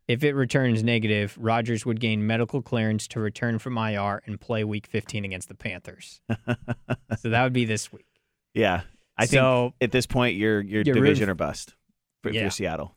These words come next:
Speaker 1: I, I, I think that's what you gotta have the mindset is, is, is division or bust, which means you gotta <laughs> win this football game against the Rams, otherwise you're screwed.
Speaker 2: It's almost one of those seasons where it just, like, every week that Seattle does something to help bolster their position, every other team does the same thing. Like,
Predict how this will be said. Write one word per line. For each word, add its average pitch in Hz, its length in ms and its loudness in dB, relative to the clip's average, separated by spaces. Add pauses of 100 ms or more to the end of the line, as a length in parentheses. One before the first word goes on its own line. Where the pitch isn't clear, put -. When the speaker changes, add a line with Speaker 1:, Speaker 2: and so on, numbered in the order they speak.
Speaker 1:
I, 123 80 -8
I, 117 440 -4
I 131 80 2
think 139 180 2
that's 131 200 2
what 135 80 0
you 113 140 2
gotta 107 380 0 (180)
have 113 160 -2
the 107 60 -6
mindset 95 480 -4
is, 90 220 -10
is, 101 200 -18
is 104 160 -8
division 104 340 -6
or 104 40 -4
bust, 98 320 -6
which 113 160 -6
means 110 180 -6
you 110 60 -10
gotta 123 260 -2
<laughs> - 40 -4
win 156 120 0
this - 160 -8
football - 360 -2
game 131 200 -2
against 113 260 0
the 110 80 -8
Rams, 104 320 0
otherwise 101 360 -6
you're 104 100 -16
screwed. 101 420 -6
Speaker 2:
It's 143 140 0
almost 180 300 2
one 147 120 2
of 139 80 4
those 123 160 2
seasons 110 440 -2
where 104 180 0
it 98 60 -2
just, 104 440 -6
like, 110 240 0
every 143 300 0
week 123 260 -2
that 113 140 -2
Seattle 110 420 2
does 101 360 -2
something 107 500 -6
to 98 300 -6
help 101 240 -4
bolster 101 240 -4
their 104 100 0
position, 101 400 -6
every 107 260 2
other 98 140 0
team 101 240 -6
does 90 160 -6
the 90 100 -16
same 90 280 -14
thing. - 160 -20
Like, 104 280 -2